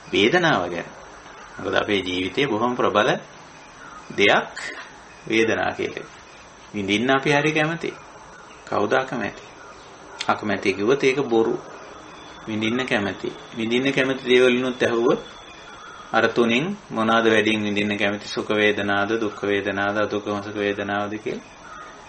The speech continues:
කෙලින්ම අත උස්සන්නේ සුඛ වේදනාව. බොරු නෙවෙයිනේ. ඇත්ත. ඉතින් අපි අදුක්ඛම සුඛ, දුක්ඛ වේදනා ගැන අපි ඇහුවොත් අකමැත්ත. බොරු නෙවෙයිනේ. අකමැති බවත් ඇත්ත.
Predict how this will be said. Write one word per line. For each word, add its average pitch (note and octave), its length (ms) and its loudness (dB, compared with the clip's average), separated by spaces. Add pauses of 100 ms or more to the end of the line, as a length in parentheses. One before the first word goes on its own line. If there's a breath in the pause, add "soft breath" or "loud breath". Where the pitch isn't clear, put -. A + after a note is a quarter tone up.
(140)
කෙලින්ම C#3 380 0
අත C#3 160 2
උස්සන්නේ B2 480 2
සුඛ A#2 220 0
වේදනාව. G2 500 -2 (1040)
බොරු A2+ 240 2
නෙවෙයිනේ. A2+ 400 -6 (800)
ඇත්ත. - 260 -8 (960)
ඉතින් C#3+ 240 0
අපි D#3+ 200 2
අදුක්ඛම D#3 440 6
සුඛ, E3+ 260 0
දුක්ඛ C3 300 4
වේදනා F#3 460 8
ගැන E3+ 160 2
අපි D#3+ 220 2
ඇහුවොත් D3 360 -2 (1300)
අකමැත්ත. - 560 -2 (220)
බොරු C3 260 6
නෙවෙයිනේ. B2+ 420 -2 (760)
අකමැති A2 440 -2
බවත් A2+ 380 6
ඇත්ත. D3 200 2